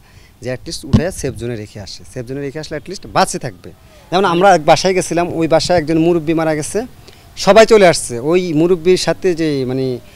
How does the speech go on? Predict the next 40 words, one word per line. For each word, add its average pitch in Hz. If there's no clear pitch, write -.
বৃদ্ধার 139
সাথে 208
বৃদ্ধ, 151
বৃদ্ধ 147
মারা 196
গেছে, 214
বৃদ্ধা 160
বসে 127
আছে। 101
যতই 139
বলছি, 165
"বাবা, 147
আপনি 135
চলে 165
আসেন," 104
না, 131
উনি 139
যাবেই 135
না, 110
উনি 135
ওখানেই 156
ছিল, 95
ওই 98
লাশের 127
কাছে, 139
কাছে 123
বসেছিল। 135
আর 131
লাস্ট 143
আমি 147
আসলে 147
ওইটার 139
আর 131
খোঁজ -
পাই 143
না 139
যে 131
উনি 123
লাশটা 120
কী 131